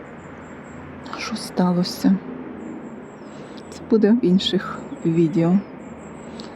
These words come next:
Не хочу записувати довгі, нудні відео. Буду записувати коротенькі, щоб не дуже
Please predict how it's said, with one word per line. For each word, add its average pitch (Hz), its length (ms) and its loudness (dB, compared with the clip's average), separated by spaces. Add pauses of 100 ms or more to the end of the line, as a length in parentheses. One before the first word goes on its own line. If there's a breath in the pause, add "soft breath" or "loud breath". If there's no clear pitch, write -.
(3000 loud breath)
Не 226 100 8
хочу 208 320 4
записувати 190 840 4
довгі, 233 460 4
нудні 175 400 2
відео. 170 360 2 (280)
Буду 220 220 6
записувати 196 840 0 (100)
коротенькі, 208 680 -2 (120)
щоб - 180 -6
не 190 80 4
дуже 233 380 0